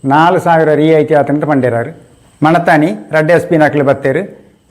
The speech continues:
ಎನ್ನ ಇಲ್ಲಡೆ ಬತ್ತೇರು, ಪೆರ್ಪೆ ಎನ್ನ ಏನ್ ಕೆಲ್ಸ ಅನ್ಪುನಾಡೆ ಬತ್ತೇರು, ಬತ್ತ ಪಂಡೇರು, ಇರ್ನ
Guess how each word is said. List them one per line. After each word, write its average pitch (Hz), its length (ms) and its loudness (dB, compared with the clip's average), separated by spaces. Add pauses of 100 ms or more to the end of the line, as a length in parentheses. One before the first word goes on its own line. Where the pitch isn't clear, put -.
(120)
ಎನ್ನ 160 160 2
ಇಲ್ಲಡೆ 156 280 4
ಬತ್ತೇರು, 160 460 0
ಪೆರ್ಪೆ 160 260 -2
ಎನ್ನ 156 460 -2
ಏನ್ 151 240 0
ಕೆಲ್ಸ 156 280 0
ಅನ್ಪುನಾಡೆ 147 380 2
ಬತ್ತೇರು, 147 360 0
ಬತ್ತ 147 240 -2
ಪಂಡೇರು, 143 360 0
ಇರ್ನ 147 300 0